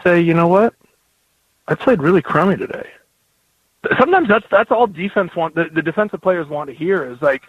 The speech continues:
you stand up and say, "Yeah, I was, I was garbage. And I, not only do I need to get better, but I can get better. And here's how we will get better." Right? The, you know, I was called Joey Blue Skies,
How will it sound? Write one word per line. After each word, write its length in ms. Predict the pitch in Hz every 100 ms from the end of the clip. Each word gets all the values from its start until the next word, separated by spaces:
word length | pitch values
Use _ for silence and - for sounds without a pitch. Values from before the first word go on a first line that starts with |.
| - - -
you 220 | 151 196 240
stand 280 | - 208 202
up 180 | 202 -
and 120 | 196 190
say, 80 |
"Yeah, 380 | 156 156 226 139 - _ _ _ _ _ -
I 120 | 202
was, 140 | 220 - -
I 120 | 147
was 120 | 208
garbage. 800 | 117 113 139 170 135 - - - _ _ _ _ _
And 100 | 156
I, 200 | - 175 196 _ _ _ _ _ _ _ _
not 200 | 170 247
only 120 | 240
do 140 | 156 139
I 60 |
need 280 | 120 147 190
to 80 | 202
get 160 | 214 196
better, 200 | 240 247
but 120 | 202
I 40 |
can 260 | 196 269 262
get 160 | 165 -
better. 220 | 117 -
And 100 | 147
here's 160 | 196
how 160 | 190 156
we 80 | 143
will 320 | 135 190 175
get 160 | - - -
better." 140 | 110 - _ _ _ _ _ - -
Right? 200 | 175 180
The, 160 | 175 - -
you 80 | -
know, 80 | 180
I 140 | 160
was 100 | 196
called 300 | 202 202 175
Joey 240 | 151 165 151
Blue 240 | 143 151
Skies, 480 | 156 - 113 110 107